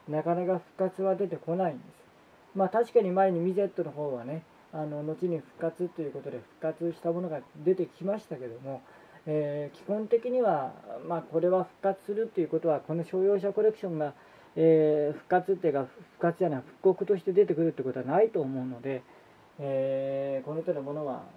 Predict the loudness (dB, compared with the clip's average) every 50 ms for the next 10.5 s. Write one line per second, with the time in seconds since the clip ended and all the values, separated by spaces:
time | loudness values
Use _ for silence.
0 | -20 -18 -12 -8 -6 -6 -6 -6 -6 -8 -8 -10 -10 -8 -8 -8 -8 -8 -8 -8
1 | -6 -6 -6 -8 -8 -10 -10 -10 -12 -12 -10 -10 -8 -8 -6 -6 -6 -6 -6 -8
2 | -12 -20 -20 -20 -20 -20 -20 -20 -20 -20 -20 -20 -20 _ _ _ -10 -8 -8 -8
3 | -8 -12 -14 -16 -20 -20 -4 -2 0 0 0 2 4 6 6 6 6 6 6 6
4 | 4 4 6 4 4 6 6 4 4 6 6 8 8 8 6 6 4 2 2 4
5 | 4 4 4 2 -2 -6 -10 -10 -12 -18 -20 -20 -20 -20 -20 -20 -20 -20 -20 _
6 | -20 -20 _ _ _ 6 8 10 10 10 8 6 6 8 8 8 6 6 2 0
7 | 2 2 4 6 8 8 8 10 10 10 10 10 10 8 8 8 8 10 10 10
8 | 10 10 8 8 10 10 10 10 8 6 8 8 8 8 10 8 8 8 6 6
9 | 8 8 10 10 10 8 6 6 6 4 6 8 10 10 10 10 10 8 8 8
10 | 8 8 6 6 6 4 0 -4 -10